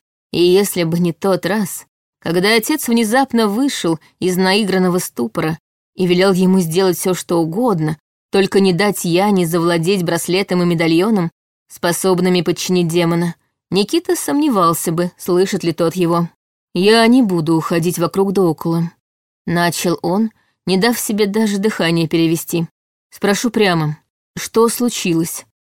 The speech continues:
тринадцатого октября две тысячи первого года?» Отец предсказуемо промолчал. Ни один мускул на его лице не дрогнул. Он тренировался двадцать лет и достиг в своем мастерстве высшего уровня.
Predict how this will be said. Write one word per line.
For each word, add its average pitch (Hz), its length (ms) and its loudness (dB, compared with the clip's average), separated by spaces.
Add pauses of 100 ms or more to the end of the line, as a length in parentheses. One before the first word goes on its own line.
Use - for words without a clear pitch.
тринадцатого 208 720 0
октября 180 580 -2 (400)
две 180 220 -2
тысячи 226 400 -4
первого 196 460 0
года?» 156 400 -2 (420)
Отец 185 400 -2
предсказуемо 254 760 0
промолчал. 190 720 -2 (500)
Ни 165 180 -2
один 185 300 2
мускул 185 440 0
на 175 120 0
его 175 240 2
лице 196 300 0
не 202 120 4
дрогнул. 165 460 0 (420)
Он 262 220 2
тренировался 320 800 2
двадцать 233 440 -2
лет 254 280 -2 (340)
и 175 100 0
достиг 190 420 -2
в - 40 -10
своем 196 280 0
мастерстве 196 680 -2
высшего 185 440 0
уровня. 170 440 2